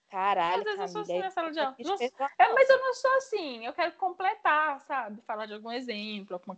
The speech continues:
Speaker 2: coisa assim. Ou
Speaker 1: Você é
Speaker 2: dúvida mesmo. Mas eu não,
Speaker 1: Não,
Speaker 2: não tento
Speaker 1: dúvida
Speaker 2: explicar
Speaker 1: não é
Speaker 2: pro professor.
Speaker 1: palestrinha. Dúvida não é palestrinha.
Speaker 2: Tá.
Speaker 1: Tem que entender que a
Speaker 2: É.
Speaker 1: palestrinha é a pessoa que começa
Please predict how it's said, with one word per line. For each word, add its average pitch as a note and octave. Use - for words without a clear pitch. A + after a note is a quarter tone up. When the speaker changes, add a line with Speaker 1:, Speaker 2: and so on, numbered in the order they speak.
Speaker 2:
coisa G3
assim. F#3
Ou G#3
Speaker 1:
Você G#3
é -
Speaker 2:
dúvida G3+
mesmo. G3
Mas A#3+
eu C4+
não, C#5
Speaker 1:
Não, F#4+
Speaker 2:
não F#4
tento -
Speaker 1:
dúvida C#5
Speaker 2:
explicar C#4+
Speaker 1:
não C#4+
é C4+
Speaker 2:
pro A3
professor. C#4+
Speaker 1:
palestrinha. F#3
Dúvida G#3+
não G#3
é G#3
palestrinha. G3+
Speaker 2:
Tá. F#3
Speaker 1:
Tem G#3+
que -
entender A#3+
que D4+
a C4+
Speaker 2:
É. F#3+
Speaker 1:
palestrinha B3+
é C4
a C4
pessoa B3+
que D4
começa C4